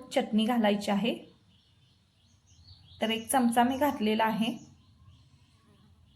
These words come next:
तर आता आपले मिश्रण चांगले शिजलेले आहे.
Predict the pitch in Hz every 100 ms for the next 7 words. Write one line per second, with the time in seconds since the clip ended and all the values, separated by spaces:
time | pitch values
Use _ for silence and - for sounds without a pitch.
0 | - - - _ _ - _ - - -
1 | - - - - - - - - - -
2 | 220 220 220 226 240 240 240 - 240 247
3 | 262 233 233 285 240 214 214 247 240 220
4 | -